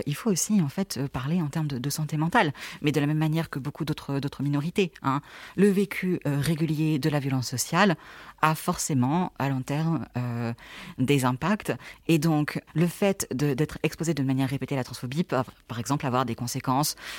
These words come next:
en termes d'anxiété, en termes de dépression, et cetera. Donc en fait, il y a un enjeu de santé publique, hein, dans, euh, la prise en compte de la transphobie et dans le fait que cette transphobie ne devrait plus exister et qu'il y a une action à,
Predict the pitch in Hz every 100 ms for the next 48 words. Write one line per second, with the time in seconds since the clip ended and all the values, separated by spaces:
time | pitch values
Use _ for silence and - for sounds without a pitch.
0 | - 139 143 135 131 123 - 113 135 147
1 | 151 - - 127 127 123 123 - 123 139
2 | 110 - 117 131 196 135 123 123 175 -
3 | 117 113 113 131 131 - - - - 117
4 | 143 180 - 160 143 - 123 120 135 123
5 | 127 123 - 107 107 120 - 147 131 131
6 | - 143 139 123 131 127 131 143 175 156
7 | 143 147 131 - 139 147 - - - 120
8 | 139 139 - 117 139 143 135 135 - 143
9 | 123 156 - 208 127 123 123 127 127 120
10 | 123 135 - 156 131 -